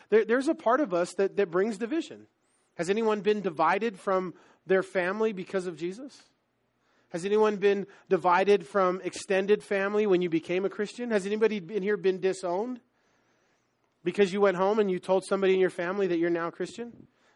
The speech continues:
Jay, who taught last week, and his mom came, and she, she's L D S, and, and Jay loves her and preached the gospel, but Jay shared with you guys last week that when, that he was one of the only people in his family that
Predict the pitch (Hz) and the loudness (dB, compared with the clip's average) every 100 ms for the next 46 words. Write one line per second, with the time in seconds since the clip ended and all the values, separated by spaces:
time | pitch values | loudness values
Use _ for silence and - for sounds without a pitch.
0 | - 190 240 214 190 190 170 180 196 - | -2 2 4 2 0 0 0 0 -2 0
1 | 165 185 185 165 156 170 208 185 175 190 | 0 0 -2 -6 -2 -2 -2 -4 -4 -4
2 | 143 131 _ _ _ _ - 185 165 - | -8 -12 _ _ _ _ -12 -10 -10 -12
3 | 190 185 175 160 160 202 - 151 147 165 | -4 -2 0 -2 -2 -6 -10 -12 -10 -10
4 | 147 165 170 170 175 220 160 180 156 151 | -6 -4 0 -2 -2 -6 -4 -6 -4 -4
5 | 170 220 202 160 180 175 185 180 175 170 | -4 -6 -4 -2 -4 -4 -4 -4 -6 -2
6 | 170 160 165 202 - 165 165 - - - | -2 -2 -2 -4 -2 -4 -4 -10 -20 -2
7 | 185 175 180 175 165 170 165 185 190 160 | 0 2 0 -2 -2 -4 -4 -4 -2 0
8 | 160 180 175 170 175 214 208 190 175 165 | 0 -2 0 2 4 2 0 -4 -4 -2
9 | 160 151 165 151 170 180 160 | -2 -4 -6 -4 0 0 0